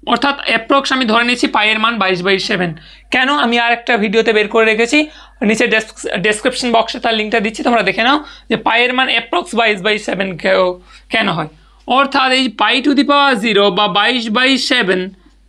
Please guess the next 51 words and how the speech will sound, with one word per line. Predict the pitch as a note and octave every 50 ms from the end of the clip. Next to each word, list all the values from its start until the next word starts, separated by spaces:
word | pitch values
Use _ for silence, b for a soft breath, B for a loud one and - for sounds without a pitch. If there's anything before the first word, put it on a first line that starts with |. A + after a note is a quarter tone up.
| _ - - -
এর | - - A3 A3+ B3 B3+ C4+ B3
ভ্যালুও | B3 C4 C4+ C#4 D4 D4+ D4+ C4+
যদি | D4 C4+ D4 D4
আমি | C#4+ C#4+ C#4+ C4
zero | A3+ A#3+ C4 C4 C4 B3+
put | B3+ B3+ B3 A#3 A3+
করি, | - A#3+ G#3+ F#3 F#3 F#3+ G3+ - b b b b b b b b
এটার | G#3+ G#3 A3 A3+ G#3+
value | G3+ G#3+ G#3+ G#3+ G#3+ G#3+ G#3+ G3+ G#3+ -
আসবে | - G3+ G3 E3 G3+ G3+
ওয়ান। | F#3 F3 E3+ D#3+ D#3 D#3 B B B B B -
অর্থাৎ | A#3 B3 C4 C4 C4+ C#4+ D4+ D4+ D4 -
এক্স | - B3 A#3 - -
এর | - C#4
value | C4 C4+ C4+ C4+
তুমি | C4+ C#4 C#4
ওয়ান | C4 A#3 A#3+ B3+ B3
put | C4+ C4 -
করো, | - C4+ C4+ C4+
two | C4 C4 B3+ B3
put | B3+ C4 B3+ B3+
করো, | - B3+ C4 C4
three | C4 - B3+ B3+
put | B3+ C4+ A#3 -
করো, | C4 B3 B3+ B3+
থে-, | B3+ - A3+ G#3 A3 G#3+
ফোর | G#3+ - A#3 A#3
পুট, | A#3 B3+ B3 B3 - - C4 B B B B B
put | - C4 -
করো, | - C4 C4 C4 C4
five | C4 A#3 A3 -
put | - A#3+ -
করো, | - D#4+ E4+
minus | E4+ B3 A#3 A3+ B3 A#3+
five | - C4 B3+ B3+
put | D#4+ D#4+ -
করো, | - C4 C4 C4
minus | A#3+ G#3 G#3+ A3 A3 -
seven | B3+ B3 B3 A#3+ A3+
put | C4 B3 -
করো, | - B3+ B3+
root | B3+ G#3+ G#3 G#3 G#3 -
two | B3+
put | B3+ C4 B3 -
করো, | - B3+ B3+
যা | G#3 E3+ G#3 G#3 A3
কিছুই | G#3 - C4 B3+ C#4+ D4+
put | - - C4+ C4 -
করো | - A#3+ A3+
না | G#3 G3
কেন, | F3+ G3 G3+